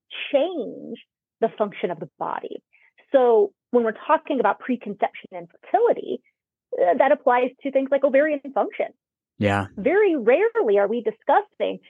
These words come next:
Speaker 1: how individual nutrients play into how that ovary works, how we're gonna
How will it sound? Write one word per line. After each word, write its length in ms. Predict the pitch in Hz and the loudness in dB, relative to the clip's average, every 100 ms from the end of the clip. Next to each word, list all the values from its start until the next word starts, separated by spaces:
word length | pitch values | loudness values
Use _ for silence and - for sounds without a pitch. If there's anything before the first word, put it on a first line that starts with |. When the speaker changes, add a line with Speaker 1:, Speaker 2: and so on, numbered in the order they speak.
| _ | _
Speaker 1:
how 120 | 226 233 | 0 2
individual 540 | 262 247 233 226 208 | 2 2 2 2 0
nutrients 400 | 226 220 214 - - - | -6 -4 -6 -8 -14 -2
play 220 | 226 - | 0 2
into 440 | 226 226 220 220 202 | 0 0 -4 -2 -2
how 220 | - 202 | 0 2
that 200 | 196 - | 2 0
ovary 300 | 202 196 196 | -2 0 0
works, 300 | 190 214 - - - | 2 0 -2 -10 2
how 120 | 214 | 2
we're 120 | 214 | 4
gonna 240 | 208 208 | 2 2